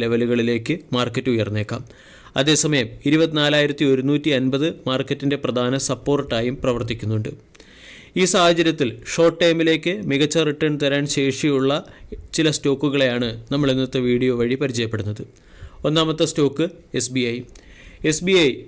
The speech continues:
കഴിഞ്ഞ ട്രേഡിംഗ് സെഷനിൽ എണ്ണൂറ്റി പതിനാറ് രൂപയ്ക്ക് അടുത്ത് ക്ലോസിംഗ് നൽകി. ഇന്നത്തെ ട്രേഡിംഗ് സെഷനിലും സ്റ്റോക്ക് രണ്ടേ പോയിന്റ് രണ്ട് നാല് ശതമാനം ഹയർ സൈഡിലാണ് ക്ലോസിംഗ് നൽകിയത്. എസ് ബി ഐയെ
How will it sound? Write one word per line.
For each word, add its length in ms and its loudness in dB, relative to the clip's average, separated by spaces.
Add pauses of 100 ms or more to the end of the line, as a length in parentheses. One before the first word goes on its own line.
(100)
കഴിഞ്ഞ 280 0
ട്രേഡിംഗ് 340 0
സെഷനിൽ 340 0 (200)
എണ്ണൂറ്റി 320 0
പതിനാറ് 400 2
രൂപയ്ക്ക് 300 2
അടുത്ത് 240 0
ക്ലോസിംഗ് 400 0
നൽകി. 240 0 (200)
ഇന്നത്തെ 300 0
ട്രേഡിംഗ് 380 -2
സെഷനിലും 420 0 (140)
സ്റ്റോക്ക് 340 0
രണ്ടേ 300 0
പോയിന്റ് 260 0
രണ്ട് 200 0 (120)
നാല് 240 0
ശതമാനം 440 0 (120)
ഹയർ 240 0
സൈഡിലാണ് 480 0
ക്ലോസിംഗ് 380 0
നൽകിയത്. 320 -2 (720)
എസ് 140 0
ബി 120 4
ഐയെ 100 6